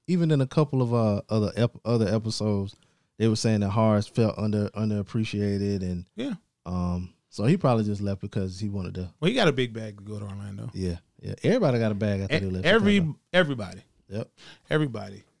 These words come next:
Speaker 2: Then we come to a, uh, little bump in the road of Scottie Pippen,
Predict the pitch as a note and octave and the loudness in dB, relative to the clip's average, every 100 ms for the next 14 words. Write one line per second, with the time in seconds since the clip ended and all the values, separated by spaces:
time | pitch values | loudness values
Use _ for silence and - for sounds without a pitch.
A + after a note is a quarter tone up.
0 | A#2 B2 C3 C3 A2+ _ _ _ _ _ | _ -10 -6 -6 -8 _ _ _ _ _
1 | _ _ _ _ _ _ _ _ _ _ | _ _ _ _ _ _ _ _ _ _
2 | D3+ C3+ - C3+ C3 A#2+ A2+ A2 G#2+ B2+ | -2 -2 -2 -2 0 0 -2 -4 0 2
3 | A2+ - C#3+ C3 C3+ A#2+ B2 B2+ G#2+ - | 0 6 6 6 4 2 0 -2 -4 -2
4 | B2+ A2+ - E3+ A2+ G#2+ | 0 0 0 -2 -2 -8